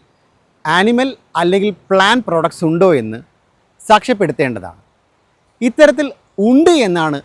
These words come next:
നിങ്ങൾ സാക്ഷ്യപ്പെടുത്തുന്നുണ്ടെങ്കിൽ അവിടുത്തെ ബയോസെക്യൂരിറ്റി ഓഫീസർ ഇതെല്ലാം പരിശോധിച്ച്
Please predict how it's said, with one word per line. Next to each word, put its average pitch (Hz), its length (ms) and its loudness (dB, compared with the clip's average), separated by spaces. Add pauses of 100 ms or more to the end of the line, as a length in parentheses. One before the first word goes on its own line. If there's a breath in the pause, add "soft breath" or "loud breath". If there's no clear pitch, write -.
(160)
നിങ്ങൾ 202 200 0
സാക്ഷ്യപ്പെടുത്തുന്നുണ്ടെങ്കിൽ 135 1080 -4 (680)
അവിടുത്തെ 202 340 2
ബയോസെക്യൂരിറ്റി 170 880 2
ഓഫീസർ 135 460 -6 (320)
ഇതെല്ലാം 233 500 2
പരിശോധിച്ച് 131 640 -4